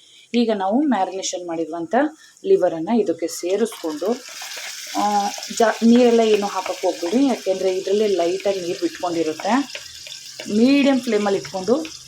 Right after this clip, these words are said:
ಇದನ್ನು ನಾವು ಫ್ರೈ ಮಾಡ್ಕೋಬೇಕು, ಯಾಕೆಂದರೆ ಬೇಗ ಇದು ತಳ ಹಿಡಿದ್ಬಿಡುತ್ತೆ ಲಿವರು, ಅದಕ್ಕೋಸ್ಕರನೇ. So ಈಗ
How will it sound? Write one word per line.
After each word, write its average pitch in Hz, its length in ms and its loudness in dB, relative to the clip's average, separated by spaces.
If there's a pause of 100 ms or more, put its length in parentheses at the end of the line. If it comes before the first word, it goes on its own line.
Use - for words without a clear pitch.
(280)
ಇದನ್ನು 196 360 0
ನಾವು 180 280 -2
ಫ್ರೈ 170 320 0
ಮಾಡ್ಕೋಬೇಕು, 170 800 0
ಯಾಕೆಂದರೆ 185 520 -2 (760)
ಬೇಗ 214 280 6
ಇದು 262 380 4 (280)
ತಳ 214 220 4
ಹಿಡಿದ್ಬಿಡುತ್ತೆ 180 600 -2
ಲಿವರು, 156 340 0
ಅದಕ್ಕೋಸ್ಕರನೇ. 165 1080 -4 (520)
So 180 140 -2
ಈಗ 180 200 -4